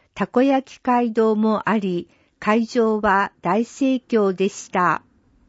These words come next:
七月三日金曜、夏限定の長崎刺ししゃぶ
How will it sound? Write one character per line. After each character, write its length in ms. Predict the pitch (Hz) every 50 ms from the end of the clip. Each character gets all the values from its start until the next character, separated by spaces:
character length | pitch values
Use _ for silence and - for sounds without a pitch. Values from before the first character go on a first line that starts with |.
| _ _ _ _ _ _ _ _ _ _ _ _ _ _ _ _ _ _ _ _ _ _ _ _ _ _ -
七 320 | - - - - - 277
月 540 | 254 294 277 269 - _ - 247 247 247 220 202
三 240 | 202 214 220 - _ _ -
日 320 | - 220 220 214 202 - _ _ _
金 320 | - - 220 226 233 233 220
曜、 440 | 226 220 214 208 196 196 196 196 _ _ _ _ _ _ _ _ _ _ _ _ _ _ -
夏 420 | 190 190 214 - - - 285 269
限 300 | 202 214 214 233 247 254
定 340 | - - 247 240 233 240 233
の 380 | 220 214 220 220 214 208 - _ -
長 300 | 175 190 202 - 240 247
崎 420 | - - 254 240 - - 240 240
刺 200 | - - - 196 180
し 180 | - - 254
し 160 | - - - 247
ゃ 100 | 233 208
ぶ 360 | 190 214 214 208 202 185